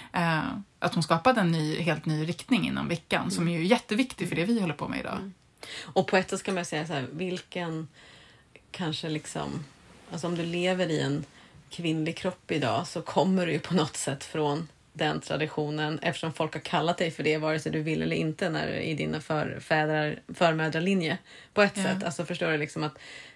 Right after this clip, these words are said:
Speaker 2: det har ju varit helt ut, out of control också.
Speaker 1: Ja, precis.
Speaker 2: Så det är så här.
Speaker 1: Men man behöver inte ens hålla på med magi för att bli anklagad för att vara häxa.
Speaker 2: Nej.
Speaker 1: Det räcker typ att vara
Speaker 2: Ja,
Speaker 1: kvinna
Speaker 2: precis.
Speaker 1: eller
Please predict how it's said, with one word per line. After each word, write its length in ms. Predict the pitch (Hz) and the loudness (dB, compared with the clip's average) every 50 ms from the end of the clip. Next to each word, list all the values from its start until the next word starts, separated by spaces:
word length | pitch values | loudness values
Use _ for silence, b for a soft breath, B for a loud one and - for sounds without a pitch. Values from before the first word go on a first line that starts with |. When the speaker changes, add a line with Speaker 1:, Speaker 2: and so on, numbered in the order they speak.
| B _ | B _
Speaker 2:
det 80 | - 175 | -2 0
har 60 | 175 | 0
ju 80 | 170 | 0
varit 400 | 165 160 160 156 156 156 156 - | 0 0 0 0 0 -2 -4 -4
helt 220 | - 175 156 151 - | -4 -4 -4 -4 -6
ut, 140 | 170 - - - - | -10 -12 -10 -8 -6
out 320 | 175 - - 170 165 156 | -6 -4 -2 -2 0 0
of 100 | 151 151 | -2 -2
control 480 | - - 170 - - - 214 196 170 - | -4 -8 -6 -6 -4 -2 0 0 0 -2
också. 420 | - 185 - - - - - - 180 - _ _ _ _ _ _ | -6 -10 -12 -10 -10 -10 -10 -10 -12 -14 _ _ _ _ _ _
Speaker 1:
Ja, 120 | - 208 202 | -2 -2 0
precis. 560 | - 214 202 - - - - - - - - B B B B | 0 0 -2 -2 -4 -6 -6 -8 -8 -10 -10 B B B B
Speaker 2:
Så 120 | - - 160 | -14 -14 -6
det 160 | 151 175 170 | -4 -2 -2
är 40 | 170 | -2
så 140 | - - 156 | -2 -2 0
här. 320 | 147 143 151 160 147 - - _ _ _ _ _ _ _ _ _ _ _ _ _ _ _ _ _ _ | 0 0 -2 -4 -8 -10 -18 _ _ _ _ _ _ _ _ _ _ _ _ _ _ _ _ _ _
Speaker 1:
Men 80 | - 190 | 4 4
man 100 | 208 202 | 6 8
behöver 180 | 202 202 202 | 6 6 6
inte 100 | 196 180 | 4 2
ens 100 | 175 160 | 0 0
hålla 120 | 190 180 175 | 0 0 2
på 100 | - 180 | 2 2
med 120 | 175 180 175 | 2 2 2
magi 340 | 175 180 185 196 180 160 | 2 4 4 4 4 4
för 120 | 156 - 160 | 2 -2 -2
att 40 | 151 | -2
bli 100 | 160 160 | 0 0
anklagad 400 | 156 160 156 165 160 170 170 - | 0 0 0 -2 -2 -2 -4 -4
för 80 | 160 | -4
att 20 | 151 | -2
vara 80 | 160 | -2
häxa. 320 | 175 - - - - - 170 190 | -2 -2 -2 0 2 2 4 4
Speaker 2:
Nej. 480 | 190 185 185 175 165 - - - - 180 | 4 4 4 4 2 0 -4 -6 4 6
Speaker 1:
Det 100 | 202 185 | 6 6
räcker 220 | 180 170 - 165 | 6 2 0 -4
typ 180 | - 165 160 - | -6 -4 -6 -4
att 80 | 160 | -6
vara 240 | 156 131 - - - - | -4 -4 -4 -6 -4 0
Speaker 2:
Ja, 240 | 185 170 156 143 - - - - _ _ - | 2 2 2 2 0 -4 -12 -18 _ _ -4
Speaker 1:
kvinna 180 | 180 143 - | -2 -2 0
Speaker 2:
precis. 280 | - - - 151 - - | -2 -2 -4 -4 -4 0
Speaker 1:
eller 360 | - 170 160 165 160 139 - | 0 0 0 0 -2 -2 -6